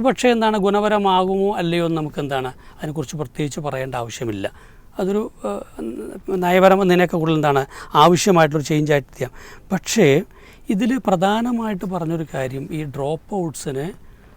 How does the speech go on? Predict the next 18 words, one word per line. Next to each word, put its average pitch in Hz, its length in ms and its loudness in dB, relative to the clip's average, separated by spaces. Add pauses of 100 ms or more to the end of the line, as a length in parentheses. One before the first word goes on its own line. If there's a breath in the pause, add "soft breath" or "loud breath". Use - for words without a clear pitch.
(140)
കുറക്കാനും 117 580 -4 (800 loud breath)
അതുപോലെ 175 480 0
തന്നെ 139 220 -4 (420 loud breath)
കൂടുതൽ 220 420 2 (120)
ആളുകൾക്ക്, 127 480 -8 (520)
അല്ലെങ്കിൽ 156 280 -2
കൂടുതൽ, 156 300 -4
ഇന്ത്യയിലെ 151 340 -8
കൂടുതൽ 160 260 -8 (140)
കുട്ടികൾക്ക് 143 440 -10
വിദ്യാഭ്യാസം 131 580 -10
എത്തിക്കാൻ. 123 340 -12 (400 loud breath)
പക്ഷേ - 220 -8
ഇവിടെയുള്ള 247 300 -2 (140)
ഒരു 214 80 -4 (100)
ഒന്നാമത്തെ 240 500 -2
ഒരു 196 160 -4
പാളിച്ച, 127 360 -8